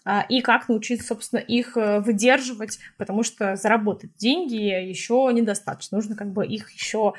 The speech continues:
в себя, а, в се-, в себя взять и выдержать, а не слить.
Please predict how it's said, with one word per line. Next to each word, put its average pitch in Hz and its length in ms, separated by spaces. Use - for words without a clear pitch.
в - 40
себя, 202 400
а, 202 640
в - 60
се-, 233 320
в - 80
себя 247 640
взять 285 580
и 277 280
выдержать, 240 600
а 233 220
не 220 240
слить. - 420